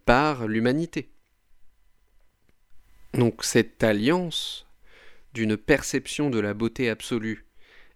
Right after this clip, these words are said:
et, euh, de l'imperfection de l'humanité permet,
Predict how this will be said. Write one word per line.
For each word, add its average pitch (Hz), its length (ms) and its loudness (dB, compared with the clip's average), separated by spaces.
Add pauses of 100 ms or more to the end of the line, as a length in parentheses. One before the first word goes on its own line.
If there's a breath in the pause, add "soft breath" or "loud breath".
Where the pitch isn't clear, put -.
(120)
et, 151 300 2 (500)
euh, - 460 -8
de - 640 -12 (120)
l'imperfection - 1500 -4
de 110 100 -2
l'humanité 104 640 -4 (760 loud breath)
permet, 135 580 8